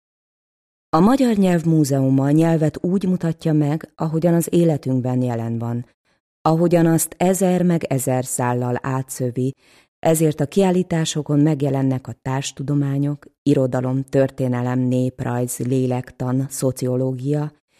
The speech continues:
kiemelt szerepe van a nyelvi humornak és a játéknak. Fontos küldetése a múzeumnak a nyelvi öröm megmutatása és a kézzel írás népszerűsítése.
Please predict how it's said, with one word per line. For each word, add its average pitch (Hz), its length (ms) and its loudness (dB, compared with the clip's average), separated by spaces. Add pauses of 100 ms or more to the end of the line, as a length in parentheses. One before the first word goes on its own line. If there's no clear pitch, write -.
(240)
kiemelt 214 560 2
szerepe 151 420 -2
van 131 160 0
a 123 60 0
nyelvi 147 480 2
humornak 139 680 0
és 135 180 -10
a 135 40 -4
játéknak. 113 1000 -10 (380)
Fontos 269 440 2
küldetése 165 600 2
a 143 40 4
múzeumnak 165 800 2
a 170 60 0
nyelvi 170 500 4
öröm 139 220 2
megmutatása 123 1200 -4 (220)
és 139 220 -2
a 160 60 0
kézzel 139 600 0
írás 120 480 -6
népszerűsítése. 117 1400 -10